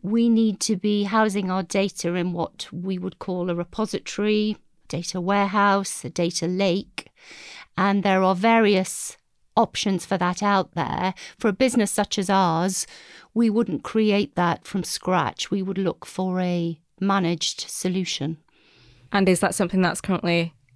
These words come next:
Speaker 2: in the works for, for
Speaker 1: That is
Speaker 2: yourself?
Speaker 1: something we are certainly looking at.
Speaker 2: Fantastic. And can you tell me, from, obviously you've been at Palmer Capital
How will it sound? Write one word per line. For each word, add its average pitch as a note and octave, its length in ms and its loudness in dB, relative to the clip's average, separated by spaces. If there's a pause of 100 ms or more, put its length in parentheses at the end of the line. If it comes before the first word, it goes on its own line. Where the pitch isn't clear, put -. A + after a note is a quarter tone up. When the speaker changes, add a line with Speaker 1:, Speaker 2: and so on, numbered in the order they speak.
(140)
Speaker 2:
in F3 120 2
the D#3+ 80 0
works D#3 520 -2
for, D#3+ 280 -4 (220)
for - 80 -2
Speaker 1:
That G3+ 200 2
is F#3+ 40 4
Speaker 2:
yourself? G3+ 160 0
Speaker 1:
something F3 480 0
we F3 140 2
are E3 80 -2
certainly E3+ 360 -4
looking E3+ 360 -4
at. - 320 -8 (380)
Speaker 2:
Fantastic. - 680 -4 (200)
And A3 540 0
can C#4+ 140 -2
you D4 140 2
tell C#4 300 0
me, - 380 -6
from, G3+ 460 -4 (180)
obviously G#3 360 -4
you've F#3+ 100 -2
been G3 140 2
at - 120 -4 (300)
Palmer F#3+ 300 0
Capital E3+ 580 -4